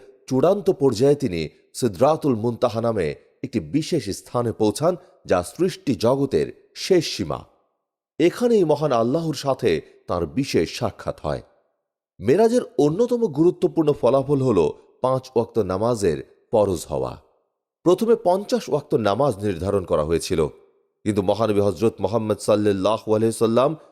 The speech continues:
হযরত মূসা আলাইহিস সালামের পরামর্শে আল্লাহ সুবহানাহু ওয়া তাআলার কাছে বারবার অনুরোধ করলে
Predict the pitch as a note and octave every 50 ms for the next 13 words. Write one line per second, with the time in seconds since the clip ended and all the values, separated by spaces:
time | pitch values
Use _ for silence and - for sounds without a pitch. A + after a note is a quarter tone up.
0 | _ _ _ _ - C3 C3+ A#2 C3 D#3+ - - B2+ D#3 F#3 F3+ - G3+ - -
1 | C#3 C#3 D3 C#3 - D3+ C3+ B2 B2+ C#3 D#3+ F3+ F3 D3+ - D3+ C#3+ D3+ D3 D3
2 | C#3 - - B2+ F#2 E2 D#2 - - _ _ _ _ - C3 C3 C3 C3 - -
3 | - B2 A2+ A#2+ B2 B2 A#2 A#2 A2+ A2 A2 A2 G#2 - G#2 G2 - - B2+ A#2
4 | G#2 D#2 F#2+ G#2+ G#2+ A#2+ C3+ D3 D3+ C#3 G2 E2 G#2 A2+ C3 C#3+ D3+ - - B2
5 | B2+ C#3 C#3 C#3+ C#3+ A#2 G#2+ - C#3 B2+ A#2+ G2 E2+ D2+ D2